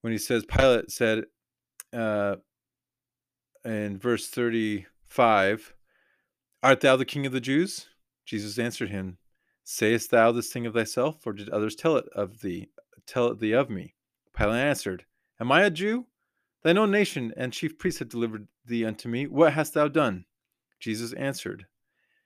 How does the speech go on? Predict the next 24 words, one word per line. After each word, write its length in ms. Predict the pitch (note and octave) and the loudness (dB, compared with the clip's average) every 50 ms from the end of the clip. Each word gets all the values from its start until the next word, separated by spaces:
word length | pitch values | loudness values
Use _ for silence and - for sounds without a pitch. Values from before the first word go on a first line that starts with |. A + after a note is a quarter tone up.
| _ _ _ - | _ _ _ -10
"My 220 | A2 A2 A#2 C3 | -4 -2 0 0
kingdom 400 | C3 - - C#3+ C3 C#3+ C#3 C3+ | -2 -2 -6 -4 -4 -2 -2 -2
is 120 | B2+ A#2 A2+ | -4 -4 -2
not 180 | A#2+ A#2 A#2+ | 0 0 0
of 100 | A2+ A2 | 0 -2
this 220 | - A#2+ G#2+ - - | -2 -6 -6 -2 0
world. 320 | D3+ E3 C3+ A2+ - F#2 | 2 4 4 4 4 0
If 120 | G2 - - | -4 -4 -4
my 80 | G#2 | -6
kingdom 360 | G2 - - B2+ A#2 A#2 A#2 | -6 -6 -8 -6 -4 -4 2
were 160 | A#2+ D3 F3 E3 | 8 8 10 10
of 140 | C#3 A2+ | 10 6
this 200 | A2+ G#2+ F#2+ - | 2 -4 -4 -4
world, 380 | G#2+ G2+ G2+ G#2 A2+ A#2+ A#2+ _ _ _ _ _ _ _ _ _ _ - | -4 -2 -2 -2 -2 -4 -6 _ _ _ _ _ _ _ _ _ _ -8
then 120 | A#2 A2+ | -6 0
they, 160 | A2 B2 C3+ C3+ C3 - - _ - | 2 2 2 2 0 -4 -10 _ -10
then 280 | A2+ A#2+ C#3+ D#3+ E3 | -2 2 2 2 4
would 140 | D3 C#3+ B2+ | 2 2 2
my 160 | B2 A#2+ A#2 | 2 0 -2
servants 420 | A2 - - B2+ A2+ A#2 G#2+ - - | -2 -2 -4 -6 -6 -6 -8 -8 -4
fight, 300 | - - A2 A2 - - | 0 2 2 2 2 -2
and 100 | A2+ A2 | -4 -2
I 80 | A2 | -2
would, 220 | A#2+ B2+ A#2+ A2+ | 0 -2 -2 -4